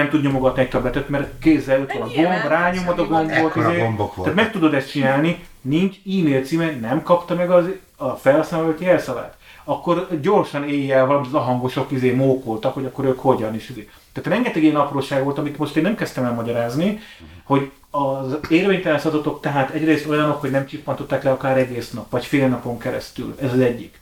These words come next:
Speaker 1: A másik, hogy ma nyilatkozta le a Hajdú Gergő, az Ahangnak valami vezetője,
Speaker 2: Mhm.
Speaker 1: hogy, ö, azért megy ennyire botrányosan lassan a számolás, mert a számolásnál is csippantják a nyomorult Q R kódot, és a csippantáskor derül ki, hogy bizony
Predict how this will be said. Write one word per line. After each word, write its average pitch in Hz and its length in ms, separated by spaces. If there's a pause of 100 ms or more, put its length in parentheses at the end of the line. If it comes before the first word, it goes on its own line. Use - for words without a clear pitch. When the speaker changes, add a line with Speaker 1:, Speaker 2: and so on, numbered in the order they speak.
(180)
Speaker 1:
A 135 100
másik, 170 520
hogy 143 380
ma 175 300
nyilatkozta 147 560
le 139 120
a 123 100
Hajdú 123 320
Gergő, 156 440
az 135 120
Ahangnak 123 500
valami 117 440 (160)
vezetője, 131 500
Speaker 2:
Mhm. 156 100 (300)
Speaker 1:
hogy, 147 200
ö, 147 120 (260)
azért 170 280
megy 156 160
ennyire 143 580
botrányosan 139 680
lassan 127 320
a 110 60
számolás, 170 580
mert 156 140
a - 40
számolásnál 165 580
is 120 120
csippantják 123 500
a 123 100 (100)
nyomorult 123 420
Q 127 120
R 127 160
kódot, 170 460 (180)
és - 120
a 131 60
csippantáskor 127 760
derül 123 360
ki, 165 180
hogy 165 180
bizony 202 920